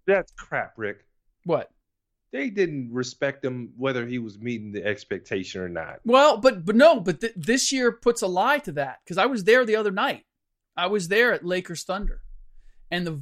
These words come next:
Speaker 2: and the mood is different. The mood is appreciative. That's not Kobe level by any stretch, but then it shouldn't
Speaker 1: They
Speaker 2: be.
Speaker 1: just realized how stupid it was, though, Rick.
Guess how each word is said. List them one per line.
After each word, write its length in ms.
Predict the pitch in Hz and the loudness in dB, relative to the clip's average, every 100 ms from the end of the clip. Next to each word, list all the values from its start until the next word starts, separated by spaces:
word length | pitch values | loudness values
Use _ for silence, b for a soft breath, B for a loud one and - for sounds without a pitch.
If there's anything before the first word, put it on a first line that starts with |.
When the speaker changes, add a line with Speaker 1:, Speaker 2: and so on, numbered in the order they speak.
| - | -6
Speaker 2:
and 160 | 185 170 | -4 -2
the 40 | |
mood 560 | 160 170 208 233 247 - | -2 -2 0 0 -2 -4
is 200 | 196 160 | -6 -6
different. 460 | - 208 - 180 - _ _ _ _ | -2 -2 -2 -16 -20 _ _ _ _
The 60 | 160 | -8
mood 480 | 165 180 220 240 220 | -4 -2 0 -2 -2
is 180 | 185 156 | -4 -6
appreciative. 1080 | - - 226 - 165 139 160 143 143 135 _ _ _ | -12 -8 -6 -4 -6 -10 -6 -6 -8 -14 _ _ _
That's 180 | 262 - | -8 -4
not 240 | 269 - - | -4 -4 -4
Kobe 340 | 208 233 170 | -2 0 -2
level 300 | 143 131 139 | -6 -8 -2
by 140 | 147 143 | -2 -2
any 120 | 160 | -4
stretch, 260 | - 233 - | -4 -6 -4
but 100 | 196 | -8
then 100 | 214 | -6
it 80 | |
shouldn't 220 | - 330 269 | -4 0 0
Speaker 1:
They 100 | 196 | 2
Speaker 2:
be. 60 | |
Speaker 1:
just 220 | 185 175 | 0 2
realized 360 | 185 190 180 180 | 2 4 2 -2
how 140 | 190 | -12
stupid 640 | 143 - - - 190 185 156 | -12 -14 -14 -4 -4 0 0
it 80 | 107 | 2
was, 280 | 107 101 101 | 0 -2 0
though, 120 | 101 | -4
Rick. 380 | 98 135 160 | -2 -4 -6